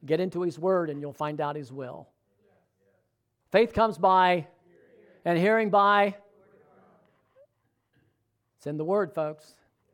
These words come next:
"Until now you've asked for nothing in my name. Ask and"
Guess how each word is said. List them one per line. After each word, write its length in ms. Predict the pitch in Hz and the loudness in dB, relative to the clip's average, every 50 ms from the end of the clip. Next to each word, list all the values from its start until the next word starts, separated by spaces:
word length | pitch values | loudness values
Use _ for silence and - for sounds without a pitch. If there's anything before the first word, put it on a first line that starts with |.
| _ _ _ _ _ _ _ _ _ _ _ _ _ _ _ _ _ _ _ _ _ _ _ _ _ _ _ _ _ _ _ _ _ _ _ _ _ _ _ _ _ _ - | _ _ _ _ _ _ _ _ _ _ _ _ _ _ _ _ _ _ _ _ _ _ _ _ _ _ _ _ _ _ _ _ _ _ _ _ _ _ _ _ _ _ -8
"Until 320 | 160 156 - 202 269 277 262 | -8 -2 4 4 6 6 6
now 220 | 247 254 254 254 | 4 4 4 4
you've 220 | 240 233 233 208 | 4 2 0 2
asked 240 | 233 226 233 220 - | 2 2 2 0 0
for 120 | - 214 208 | -2 -2 0
nothing 680 | 196 214 226 220 - - 180 170 165 160 165 165 156 - _ _ _ _ _ _ _ _ _ _ _ _ _ _ _ _ _ - | 2 2 2 2 0 -2 -2 -2 -2 -2 -4 -6 -10 -14 _ _ _ _ _ _ _ _ _ _ _ _ _ _ _ _ _ -2
in 180 | 180 202 214 208 | -2 0 0 2
my 220 | 220 214 202 196 | 2 2 2 2
name. 520 | 190 196 190 190 180 165 160 151 151 160 - _ _ - | 0 0 0 0 0 -2 -2 -4 -6 -8 -12 _ _ 0
Ask 680 | 196 233 254 226 185 165 160 170 170 - - - _ - _ _ _ _ _ _ _ _ _ _ _ _ _ _ _ _ _ - | 2 4 4 4 4 4 2 0 -2 -4 -10 -20 _ -20 _ _ _ _ _ _ _ _ _ _ _ _ _ _ _ _ _ -2
and" 420 | 180 175 196 208 208 202 208 208 | 0 0 2 2 2 0 0 -2